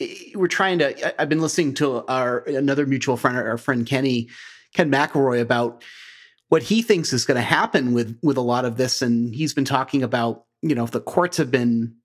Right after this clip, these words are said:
essentially not open for months and months and months, and they were slow to begin with. And now,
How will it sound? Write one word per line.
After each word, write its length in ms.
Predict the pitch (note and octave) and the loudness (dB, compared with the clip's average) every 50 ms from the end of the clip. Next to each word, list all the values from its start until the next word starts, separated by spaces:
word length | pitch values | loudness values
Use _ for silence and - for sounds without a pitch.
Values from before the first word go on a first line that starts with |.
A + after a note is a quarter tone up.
| _ _ _ _ _ _ _ - - - | _ _ _ _ _ _ _ -20 -16 -4
essentially 440 | - - A#3 A#3+ - D3+ A#2+ A2+ G#2 | -2 -2 0 0 0 0 0 0 0
not 340 | A2 B2 C3+ C#3 B2 - - | 0 0 0 0 -2 -4 0
open 360 | B2 C#3+ F3+ F3 - D#3 B2 | 0 0 2 2 2 0 0
for 160 | A#2 - B2+ | 0 -2 0
months 340 | A#2 A#2 B2 B2+ C3 B2 - | 2 2 2 0 -2 -2 0
and 80 | C3+ B2+ | 0 0
months 220 | B2 A#2+ A#2+ A#2 | 2 0 0 -2
and 120 | A#2+ A2 A2+ | -2 0 0
months, 320 | C3+ D#3 E3+ D#3+ - - | 2 2 0 0 0 0
and 80 | C3 B2 | 0 0
they 80 | A#2+ | 0
were 140 | A#2 A2+ A2 | 0 -2 -4
slow 460 | A#2 - - - C#3+ C#3+ C3+ C3+ C3 | -4 -4 -6 -2 0 2 2 2 2
to 80 | B2 A#2 | 0 0
begin 340 | A#2 A#2 A2+ E3+ G3+ G#3 G3 | -2 0 0 0 2 2 2
with. 180 | F3 D#3 C3+ | 0 0 0
And 80 | B2+ B2 | 0 0
now, 460 | A#2+ B2 B2 B2 B2 B2 A#2+ A#2 A#2 | 0 0 0 0 0 0 0 -2 -4